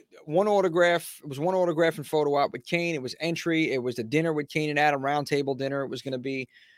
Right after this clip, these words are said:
um, uh, screening of Jason Goes to Hell, a Q and A session with them. And, you know, another thing was Adam was filming, uh, the ending of his documentary, uh, upcoming documentary next year was supposed to happen at this event.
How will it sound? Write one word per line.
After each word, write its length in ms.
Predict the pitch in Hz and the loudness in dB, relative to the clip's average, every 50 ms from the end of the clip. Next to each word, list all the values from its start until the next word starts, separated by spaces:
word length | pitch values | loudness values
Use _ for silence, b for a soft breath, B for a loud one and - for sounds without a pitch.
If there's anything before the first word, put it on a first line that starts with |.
| _ _ - - | _ _ -6 0
um, 440 | - 120 120 113 113 107 107 107 90 - - - | 2 4 4 4 4 2 0 -4 -8 -10 -12 -10
uh, 140 | - 50 50 - - - - _ _ _ | -8 -8 -8 -10 -12 -16 -20 _ _ _
screening 580 | - - - - - 180 175 175 175 175 170 151 | -8 -6 -4 0 4 4 4 6 4 4 4 4
of 140 | 139 135 127 | 2 2 4
Jason 300 | 139 156 147 - 160 135 | 4 2 2 2 0 0
Goes 140 | 135 127 - | 0 0 0
to 100 | 135 120 | 0 0
Hell, 400 | 120 151 156 156 156 151 151 - | 4 6 8 8 8 8 6 4
a 40 | 123 | 0
Q 220 | - - 147 143 | -2 -2 0 0
and 100 | 139 147 | 2 2
A 80 | 147 147 | 0 2
session 380 | - - 156 147 - - 151 | 4 4 4 4 4 4 2
with 100 | 143 131 | 2 6
them. 180 | 143 151 143 151 | 6 6 6 6
And, 100 | 156 170 | 6 10
you 60 | 190 | 12
know, 120 | 214 214 202 | 12 12 12
another 240 | 190 208 226 247 226 | 12 12 10 10 8
thing 200 | - 208 185 175 | 4 4 2 4
was 120 | 165 151 | 4 4
Adam 300 | 151 151 175 175 175 170 | 6 6 8 6 6 4
was 220 | 165 156 147 - b b b b b b b b b - | 2 0 0 -2 b b b b b b b b b -8
filming, 440 | - - 196 202 202 190 185 175 165 | -2 2 4 4 4 4 2 2 4
uh, 240 | 147 151 151 147 143 | 4 6 6 4 4
the 200 | 135 143 147 156 | 2 0 0 0
ending 260 | 165 170 175 165 156 | 2 2 2 2 2
of 100 | 156 143 | 2 0
his 100 | 147 131 | 2 4
documentary, 800 | 135 151 151 143 - 139 131 151 156 147 135 123 110 107 107 110 _ _ _ _ _ _ - | 6 6 6 6 6 2 2 2 2 4 2 0 0 -4 -6 -10 _ _ _ _ _ _ -10
uh, 280 | 104 107 104 101 95 - - - | -8 -8 -6 -8 -8 -6 -2 0
upcoming 340 | 147 131 - 151 135 131 123 | 0 0 0 -2 -6 -2 0
documentary 440 | 127 123 120 - 127 123 120 117 117 | 0 0 0 0 -4 -6 -4 -4 -4
next 220 | 120 120 - - | -4 -4 -4 -2
year 140 | 131 120 117 | 0 0 0
was 120 | 113 107 - | 0 -2 -6
supposed 260 | - - 131 120 - | -4 -2 -4 -4 -4
to 60 | 120 | -2
happen 300 | 120 123 117 113 - 113 | 0 2 2 2 0 -4
at 100 | 113 110 | -6 -4
this 180 | - 113 - - | -4 -6 -6 -4
event. 300 | 101 107 123 113 104 - | -2 0 0 0 0 -4